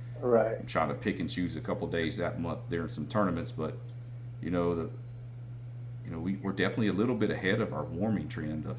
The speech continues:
Speaker 2: here in Texas. I don't know how y'all are, if y'all are the same
Speaker 1: Yeah.
Speaker 2: in, in Florida.
Speaker 1: But it's, it's warm here all year
Speaker 2: Yeah.
Speaker 1: round. I mean, I
Speaker 2: Yeah, but we're already
Speaker 1: maybe, yeah,
Speaker 2: yeah,
Speaker 1: maybe
Speaker 2: it's
Speaker 1: I put
Speaker 2: crazy.
Speaker 1: on a, I put on a, a vest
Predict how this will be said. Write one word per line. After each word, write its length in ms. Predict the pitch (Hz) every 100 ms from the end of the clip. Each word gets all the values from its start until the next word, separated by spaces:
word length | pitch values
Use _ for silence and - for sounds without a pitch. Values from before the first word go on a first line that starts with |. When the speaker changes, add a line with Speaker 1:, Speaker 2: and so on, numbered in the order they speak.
| -
Speaker 2:
here 240 | 98 98
in 100 | 78
Texas. 480 | 71 87 - - 76
I 80 | 76
don't 160 | 90 85
know 80 |
how 160 | 85 92
y'all 280 | 85 90 92
are, 220 | 78 82 82 - -
if 80 | 87
y'all 160 | 90
are 60 | 82
the 100 | 73
same 280 | - - 127
Speaker 1:
Yeah. 80 | 120
Speaker 2:
in, 260 | - 76 -
in 120 | -
Florida. 440 | - 90 104 87 147
Speaker 1:
But 100 | 156
it's, 200 | - - - - -
it's 200 | 160 160
warm 360 | 131 147 156 147
here 440 | 139 147 139 120 113
all 160 | 123 127
year 220 | 120 123
Speaker 2:
Yeah. 60 | 113
Speaker 1:
round. 380 | 127 120 107 - -
I 20 |
mean, 160 | 127 123
I 100 | 139
Speaker 2:
Yeah, 180 | 139 117 -
but 100 | - -
we're 220 | 90 110
already 280 | 117 214 254
Speaker 1:
maybe, 420 | 311 339 381 - - -
yeah, 240 | 135 135 127
Speaker 2:
yeah, 60 |
Speaker 1:
maybe 240 | 143 175 185
Speaker 2:
it's 80 |
Speaker 1:
I 100 | 165
put 140 | 165 175
Speaker 2:
crazy. 100 | 165
Speaker 1:
on 60 | 143
a, 200 | - - - - -
I 60 | 139
put 220 | - 160
on 220 | 156 143
a, 260 | 131 120 110
a 80 | 107
vest 440 | 98 131 131 -